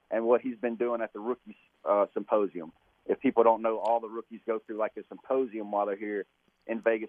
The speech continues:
for Summer League to help them transition into being professionals, both on the court and off the court, learning the finances and that sort of stuff. So I'm gonna try and get a-, an exclusive look with him,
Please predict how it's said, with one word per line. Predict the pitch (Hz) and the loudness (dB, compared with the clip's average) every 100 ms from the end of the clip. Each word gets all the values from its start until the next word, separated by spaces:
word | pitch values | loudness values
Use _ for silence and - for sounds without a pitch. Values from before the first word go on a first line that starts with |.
| - | -12
for | 104 | -4
Summer | - 135 117 | -2 0 -2
League | 117 - | -4 -4
to | |
help | 143 175 - | 0 0 0
them | 135 | -4
transition | - 139 117 123 - 113 | -2 -2 -2 -2 -2 -6
into | 110 107 | -6 -4
being | 113 107 | -4 -4
professionals, | 107 - 120 - 107 - _ _ _ _ | -2 0 0 -2 -12 -14 _ _ _ _
both | - 147 143 - | 2 4 4 -4
on | 147 151 | -4 -6
the | |
court | - 151 143 - | -4 -2 0 0
and | 120 | -4
off | 101 110 117 | 0 2 0
the | - | -4
court, | - 104 98 | -8 -6 0
learning | 117 117 | 0 0
the | 107 - | -6 0
finances | 113 110 107 - 101 | 0 0 -4 -8 -12
and | 98 - 104 | -12 -12 -4
that | 110 - - | -2 -2 -8
sort | 101 | -10
of | 92 - | -10 -10
stuff. | 87 - _ _ _ _ _ | -12 -12 _ _ _ _ _
So | 131 | 6
I'm | |
gonna | 139 139 | 6 2
try | - 165 165 | 2 2 2
and | 147 | 0
get | 156 - - | -4 -4 -8
a-, | 131 139 | -6 -4
an | 135 | -6
exclusive | 117 - 151 143 123 | -6 -4 -4 -4 -4
look | 131 127 | -2 -2
with | 120 | -4
him, | 120 135 | -4 -4